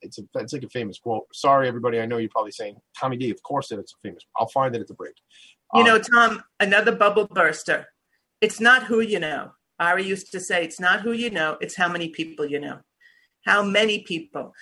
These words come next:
Speaker 2: Because we know in our nonprofit world, every time we talk to someone, they tell us about three other people that they want us to meet. And
Speaker 1: Mm-hmm.
Speaker 2: that's the most important thing. And I say the same thing to the students. Sorry to burst that bubble. It's not who you know.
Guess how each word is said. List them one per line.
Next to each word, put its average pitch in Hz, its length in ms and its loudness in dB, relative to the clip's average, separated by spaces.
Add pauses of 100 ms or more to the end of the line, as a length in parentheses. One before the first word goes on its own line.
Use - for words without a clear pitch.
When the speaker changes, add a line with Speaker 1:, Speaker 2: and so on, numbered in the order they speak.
(120)
Speaker 2:
Because 180 500 2
we 240 220 0
know 226 200 4
in 190 120 -2
our 180 140 2
nonprofit 180 800 2
world, 156 380 0 (560)
every 233 240 4
time 247 200 2
we 226 80 4
talk 220 300 2
to 220 80 4
someone, 196 300 -2
they 185 120 0
tell 185 240 0
us 180 180 -4
about 170 260 -2
three 180 200 -4
other 160 160 0
people 160 400 -6
that 151 180 -6
they 156 120 -2
want 151 240 -6
us 147 160 -10
to 156 100 -12
meet. 147 320 -10 (260)
And - 100 -4
Speaker 1:
Mm-hmm. - 60 -2
Speaker 2:
that's 175 400 2
the 208 80 0
most 180 320 -2
important 175 440 -2
thing. 175 180 0
And 160 100 -4
I 160 80 -4
say 175 200 -4
the 170 120 -6
same 160 280 -4
thing 165 220 -8
to 151 120 -8
the 156 100 -12
students. 156 600 -6 (300)
Sorry 220 440 4
to 208 140 2
burst 180 340 2
that 185 240 2
bubble. 151 340 -2
It's - 240 -8
not 190 260 2
who 226 180 2
you 208 180 -4
know. 143 260 -10